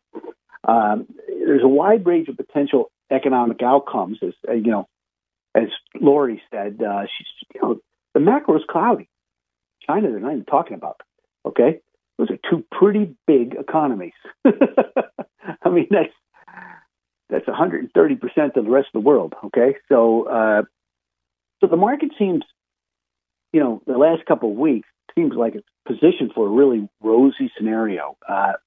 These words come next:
you know, the S and P five hundred earnings forecast is, is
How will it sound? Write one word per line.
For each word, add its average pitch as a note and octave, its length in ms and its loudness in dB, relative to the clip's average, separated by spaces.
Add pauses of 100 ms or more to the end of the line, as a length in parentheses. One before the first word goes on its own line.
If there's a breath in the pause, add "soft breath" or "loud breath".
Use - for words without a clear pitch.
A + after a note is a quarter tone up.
(540 soft breath)
you A#2 80 2
know, A2+ 80 4
the B2 120 6
S D#3 140 4
and C3 100 -8
P D#3 140 -6
five B2 180 -2
hundred C3+ 380 2
earnings C3+ 340 0
forecast A#2+ 600 0
is, F#2 160 -8 (100)
is B2+ 140 -10